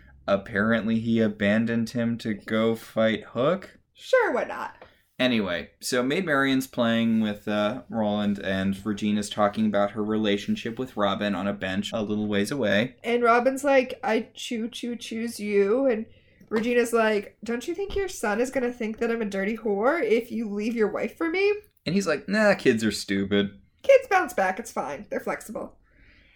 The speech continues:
Speaker 1: And he holds out the picture of the two of them making out, and he's like, "Hey, wanna make fiction become reality?"
Speaker 2: Yep,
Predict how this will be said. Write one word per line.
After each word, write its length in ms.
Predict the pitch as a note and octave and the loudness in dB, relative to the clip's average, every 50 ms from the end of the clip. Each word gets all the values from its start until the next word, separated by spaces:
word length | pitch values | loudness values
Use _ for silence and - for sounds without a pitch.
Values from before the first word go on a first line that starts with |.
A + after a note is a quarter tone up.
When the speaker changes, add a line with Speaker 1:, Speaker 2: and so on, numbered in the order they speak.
| _ _ _ _ - | _ _ _ _ -4
Speaker 1:
And 160 | B2+ C3 C3 | -4 -2 -2
he 220 | B2+ C3 B2+ B2+ B2 | -2 -2 0 0 0
holds 360 | - - D#3 D3 C3+ C3 - | 0 0 0 0 0 2 4
out 160 | B2+ A#2+ A2 | 4 6 4
the 80 | A#2 A2 | 4 0
picture 320 | - A2 G2+ - - G#2+ | -2 -2 -2 -2 -2 -4
of 80 | G2 - | -2 -2
the 80 | G2+ | -4
two 160 | G2 - G2+ | -2 -2 -2
of 80 | G2+ G2 | -2 0
them 140 | - G2 G2 | 0 0 0
making 360 | G2 G2 - - F#2 G2+ G2 | 0 0 -2 -4 -4 -4 -4
out, 100 | F#2+ F2 | -4 -4
and 80 | - - | -6 -8
he's 140 | - - | -10 -10
like, 180 | - - - - | -8 -10 -8 -2
"Hey, 220 | - G2 G#2 G2+ - - | 0 0 2 0 0 0
wanna 240 | B2 A#2 A#2 A2+ A2+ | -2 0 2 2 2
make 240 | A2 A2 A2 G2 - | 4 2 2 0 -2
fiction 460 | - - A#2 A2 A2 - - B2+ A#2 | -2 0 0 0 0 -2 -2 0 0
become 400 | G#2+ A#2 A2 - B2 A#2+ A#2 A#2 | 2 2 4 4 6 6 6 6
reality?" 680 | A#2 A2+ A2 A2 A2 A2 A2+ A#2 A#2+ B2+ C3 C3+ C3+ - - _ - - _ - - - _ _ _ _ _ _ - | 6 6 6 6 6 6 4 4 6 6 4 4 2 -2 -10 _ -20 -20 _ -20 -20 -20 _ _ _ _ _ _ -10
Speaker 2:
Yep, 640 | B3+ A3+ A3+ A#3 A#3+ A#3+ B3 C4 C4 C4 B3+ C4 | -8 -6 -4 0 2 4 4 6 4 4 2 0